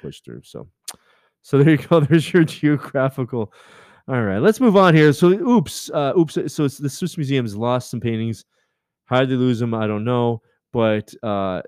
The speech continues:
the, I guess a year out, a year ago, they sent these out, they sent a bunch of paintings out for cleaning, and, um,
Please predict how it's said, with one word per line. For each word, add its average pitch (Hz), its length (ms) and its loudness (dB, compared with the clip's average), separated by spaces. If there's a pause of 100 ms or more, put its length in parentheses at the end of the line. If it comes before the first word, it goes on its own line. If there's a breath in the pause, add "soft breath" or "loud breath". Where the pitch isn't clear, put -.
the, 123 280 -8 (220)
I 127 140 -2
guess 131 260 -2
a 120 60 -2
year 120 440 0
out, 110 320 2
a 113 120 -4
year 113 320 0
ago, 104 440 -4 (140)
they 98 320 -4
sent 104 320 -8
these 104 180 -10
out, 98 240 -6 (100)
they 107 120 -10
sent 104 300 -12
a 95 100 -6
bunch 131 240 -6
of - 80 -20
paintings 110 340 -10
out 95 140 -6
for 98 120 -16
cleaning, 92 500 -10 (640)
and, 92 580 -8 (100)
um, 90 580 -8